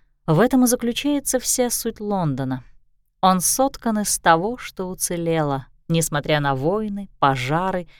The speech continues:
и дворцовые перевороты, из того, что стоит вопреки прошедшим столетиям и дождливому климату, и из того,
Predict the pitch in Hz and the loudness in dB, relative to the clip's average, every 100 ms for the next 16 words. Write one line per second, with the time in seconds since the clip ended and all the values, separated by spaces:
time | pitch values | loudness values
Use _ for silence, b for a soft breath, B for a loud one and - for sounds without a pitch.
0 | - 160 147 151 - 156 151 143 147 143 | 0 4 4 4 2 2 2 0 0 0
1 | 139 160 185 170 165 - _ _ b - | 0 -2 -6 -12 -20 -20 _ _ b 4
2 | 220 - 247 277 - 254 - - 240 269 | 4 6 2 2 0 -4 -2 -2 0 0
3 | 208 214 208 220 - 277 - 220 - 226 | 0 0 0 -4 -4 -8 -4 -4 -2 -4
4 | - 208 - - 170 202 220 214 202 196 | -4 -6 -6 -2 -2 -2 -2 -2 -2 -4
5 | - - 156 151 131 139 170 160 143 - | -8 -2 2 2 2 -2 0 0 -2 -2
6 | 156 196 190 165 160 B B B _ 139 | -4 -2 -8 -8 -10 B B B _ -2
7 | 131 - 143 143 185 | -2 0 0 0 -4